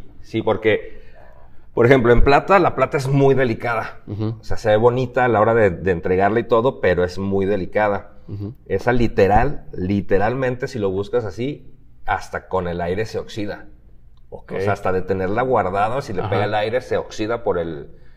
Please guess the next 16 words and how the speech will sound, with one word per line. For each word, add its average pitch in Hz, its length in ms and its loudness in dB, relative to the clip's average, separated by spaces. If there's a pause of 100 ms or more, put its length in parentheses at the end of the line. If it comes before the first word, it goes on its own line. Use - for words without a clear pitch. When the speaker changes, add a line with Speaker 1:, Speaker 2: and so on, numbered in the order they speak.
(380)
Speaker 1:
por - 200 -6
todo 98 180 2
lo 107 140 0
que 101 80 -4
hay 95 100 0
en 104 100 -2
el 90 160 0
ambiente. 80 460 -6 (140)
Speaker 2:
Ujú. 110 300 -8 (220)
Speaker 1:
Se - 140 -4
pone 95 240 2
negra. 104 680 -4 (140)
Hay 95 220 -2
quienes, - 840 -8 (100)
por 87 120 -6
ejemplo, 87 720 0